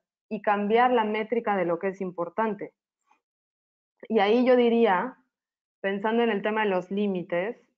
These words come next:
<clears throat> ¿por qué todo el tiempo se está midiendo la pobreza y cuál es el mínimo que tenemos que tener para no ser pobres,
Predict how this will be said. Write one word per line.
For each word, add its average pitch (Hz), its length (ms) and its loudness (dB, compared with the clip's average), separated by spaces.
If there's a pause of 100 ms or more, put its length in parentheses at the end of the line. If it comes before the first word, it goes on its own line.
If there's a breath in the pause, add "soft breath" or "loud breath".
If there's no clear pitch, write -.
(360)
<clears throat> 240 480 2
¿por 226 180 2
qué 277 140 0
todo 311 140 2
el 262 100 2
tiempo 262 240 2
se 233 60 0
está 220 200 -2
midiendo 220 440 2
la 185 160 2
pobreza 185 640 0
y 196 100 -6
cuál 214 220 2
es 208 100 -2
el 185 140 -2
mínimo 208 400 0
que 175 100 -6
tenemos 175 340 -6
que 165 120 -6
tener 170 320 -4
para 170 180 -2
no 175 220 -2
ser 175 180 -4
pobres, 160 480 -2